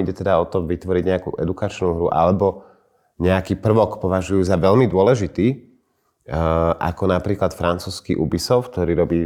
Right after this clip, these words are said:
známu sériu Assassin's Creed, ktorá sa práve odohráva v rozličných historických epochách, tak oni veľmi verne kopírujú práve tú spomínanú architektúru.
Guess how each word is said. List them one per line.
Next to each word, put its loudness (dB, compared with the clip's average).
známu 0
sériu 4
Assassin's -2
Creed, 0
ktorá 0
sa -4
práve 0
odohráva 2
v -4
rozličných -8
historických -2
epochách, -2
tak -4
oni 0
veľmi 2
verne -2
kopírujú -2
práve 0
tú -8
spomínanú -2
architektúru. -4